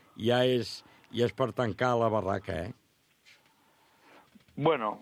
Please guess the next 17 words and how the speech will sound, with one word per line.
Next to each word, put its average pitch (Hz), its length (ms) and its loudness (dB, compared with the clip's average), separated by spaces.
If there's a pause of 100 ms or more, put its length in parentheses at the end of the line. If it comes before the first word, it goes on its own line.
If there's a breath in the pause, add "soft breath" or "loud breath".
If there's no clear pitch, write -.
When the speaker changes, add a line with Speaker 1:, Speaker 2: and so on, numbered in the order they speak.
Speaker 2:
con 110 200 2
toda 127 160 0
sinceridad, 139 500 0
sí, 131 220 2
claro, 107 400 2
claro 107 260 2
que 110 260 2
el 104 80 2
objetivo 104 520 0
Copa 104 480 2
es 101 120 4
nuestro 104 260 2
objetivo 104 420 2
desde 98 160 4
hace 98 180 0
ya 98 120 2
semanas, 113 440 0